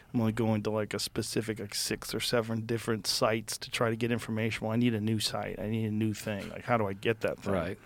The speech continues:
Speaker 2: right.
Speaker 1: Where is it? And how do I get access to a new perspective that I didn't consider before?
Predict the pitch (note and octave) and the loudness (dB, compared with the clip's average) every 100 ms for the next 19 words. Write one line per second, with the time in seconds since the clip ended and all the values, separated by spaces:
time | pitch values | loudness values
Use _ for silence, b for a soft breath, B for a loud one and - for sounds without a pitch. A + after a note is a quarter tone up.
0 | - F#2+ F2+ - - - - G#2+ A2 A2 | -10 -6 -6 -8 -16 -10 -2 2 4 2
1 | F#2 - - - - - - - - - | -2 -10 -16 -20 -20 -20 -20 -20 -20 -20
2 | - - _ _ _ _ _ - - - | -20 -20 _ _ _ _ _ -20 -20 -20
3 | _ G#2+ G2 A#2 A2 A2+ G#2+ A2+ A2 - | _ -2 2 4 4 4 4 4 4 2
4 | G#2+ - A2+ G#2+ E2+ - - - - - | 0 0 0 2 0 -4 -12 -20 -20 -20
5 | - - G#2 A2 B2 B2 - G2+ - A#2 | -12 -2 2 8 8 8 6 0 4 4
6 | A2 - F2+ G#2+ G#2 G2+ G#2+ A2 G#2 G2+ | 4 2 0 2 2 2 0 0 0 -2
7 | - G#2 - G#2+ G2 G2 - E2+ E2+ | -6 -4 0 2 0 -4 -4 -4 -4